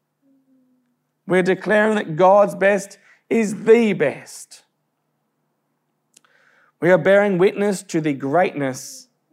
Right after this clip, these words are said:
of God. We are submitting humbly to his will, and that makes a difference. That speaks powerfully into a world that screams the opposite.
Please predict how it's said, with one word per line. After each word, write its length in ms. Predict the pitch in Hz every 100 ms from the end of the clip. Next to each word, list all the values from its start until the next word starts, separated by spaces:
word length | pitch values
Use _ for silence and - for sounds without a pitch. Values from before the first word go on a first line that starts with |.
| _
of 180 | 151 156
God. 460 | 151 131 127 131 _ _ _ _ _ _ _ _ _ _ _ _ _ _ -
We 160 | 165
are 60 | 170
submitting 540 | 165 147 156 170 165
humbly 640 | 147 185 185 139 117 - _ _ _ -
to 100 | 151
his 320 | 151 156 143
will, 500 | 147 127 104 151 156 _ _ _ _ - -
and 220 | 156 170
that 240 | 196 -
makes 500 | 170 170 160 - - -
a 80 | -
difference. 680 | 131 - - 143 - - _ _ 269 262 247 247 _ 311 _ _ _ _ _ _ _ _ _ _ -
That 360 | 190 196 - -
speaks 480 | - 202 185 - -
powerfully 960 | - - 190 208 214 196 - 202 208 196 - _ _
into 420 | 202 196 - 180
a 80 | 175
world 680 | 147 135 170 180 196 190 175
that 240 | 151 -
screams 640 | - - 147 165 170 165
the 120 | 165 165
opposite. 540 | 117 - - 165